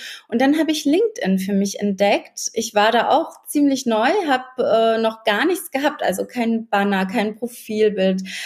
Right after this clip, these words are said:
ähm, nix. Und, äh, habe aber gemerkt, ich meine, da sind ja über achtzehn Millionen Nutzer allein im Dachraum, die meine potenziellen Mandanten sein könnten. Und dann habe ich einfach mal gepostet. Ich habe mein Profil bisschen, äh, schön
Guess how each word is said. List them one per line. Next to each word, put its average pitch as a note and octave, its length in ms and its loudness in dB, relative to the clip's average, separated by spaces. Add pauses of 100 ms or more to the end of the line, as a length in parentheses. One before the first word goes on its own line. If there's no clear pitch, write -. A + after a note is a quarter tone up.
(200)
ähm, G3+ 380 2
nix. C4+ 500 0
Und, A3+ 640 2
äh, A3 320 4
habe B3 180 0
aber A3+ 200 2
gemerkt, G#3+ 920 0
ich A3+ 100 -6
meine, G#3+ 220 0
da G#3 80 2
sind G#3+ 240 -2
ja G#3+ 260 2
über A3+ 320 0
achtzehn G#3+ 400 -4
Millionen G3+ 420 0
Nutzer B3+ 520 0
allein G#3+ 320 2
im G3 180 0
Dachraum, A3 640 0
die G#3+ 100 -2
meine G3+ 280 0
potenziellen G3+ 800 -2 (340)
Mandanten G3+ 640 0
sein C4+ 260 0
könnten. C4+ 540 0 (480)
Und A#3+ 160 2
dann D4+ 160 4
habe D4 120 2
ich C#4+ 120 0
einfach A3 240 0
mal C4 160 0
gepostet. D#4+ 800 -2
Ich G#3 140 -4
habe A#3 160 -2
mein G3+ 180 -2
Profil E4+ 400 -4
bisschen, D4+ 480 2
äh, B3+ 240 2
schön C#4 320 0